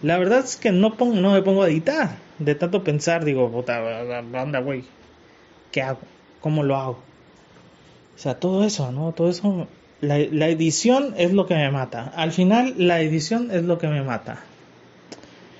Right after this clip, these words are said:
Y, y bueno, tengo un, tengo preparado ya lo de He-Man.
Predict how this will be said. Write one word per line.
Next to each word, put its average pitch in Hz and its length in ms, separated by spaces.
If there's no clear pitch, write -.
Y, 135 260
y 139 40
bueno, 180 240
tengo 185 180
un, 196 120
tengo 226 220
preparado 185 440
ya 202 160
lo 202 80
de 165 140
He-Man. 208 480